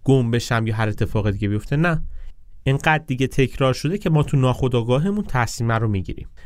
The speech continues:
ولی دو تا حالته که باعث می‌شه ما تصمیم‌های غلط و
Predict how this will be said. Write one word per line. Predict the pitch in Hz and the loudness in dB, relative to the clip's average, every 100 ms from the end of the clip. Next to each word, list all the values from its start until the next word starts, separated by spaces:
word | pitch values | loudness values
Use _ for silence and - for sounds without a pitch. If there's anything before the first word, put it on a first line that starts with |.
| - | -4
ولی | 147 190 | -2 -2
دو | 165 190 | 2 2
تا | 196 202 | 4 2
حالته | 175 151 156 160 | 4 2 2 0
که | - 160 | 0 0
باعث | - 123 127 - | 0 0 0 -2
می‌شه | 113 - | -6 -2
ما | 110 117 | 2 2
تصمیم‌های | 107 - 117 - 123 113 127 170 | 2 2 2 2 0 0 2 0
غلط | 196 135 131 156 | 0 0 0 -2
و | - | -4